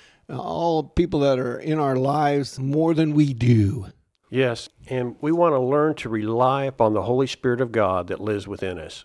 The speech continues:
Speaker 2: We want to cast all of our cares upon the Holy Spirit of God. We're believing that the Spirit of God is going to move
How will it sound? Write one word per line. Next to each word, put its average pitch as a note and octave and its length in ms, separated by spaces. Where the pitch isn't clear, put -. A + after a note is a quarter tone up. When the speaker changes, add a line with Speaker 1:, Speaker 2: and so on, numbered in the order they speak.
Speaker 2:
We C3 120
want D3 240
to - 120
cast C3 380
all D#3+ 400
of D#3+ 100
our D3 160
cares A2+ 460
upon G#2+ 300
the G#2+ 80
Holy G#2+ 260
Spirit D#2+ 480
of G2+ 160
God. F2 420
We're C3 160
believing C#3+ 640
that A#2+ 120
the - 80
Spirit C3+ 340
of A#2 80
God A#2+ 360
is G#2 140
going A#2+ 280
to - 200
move A#2+ 560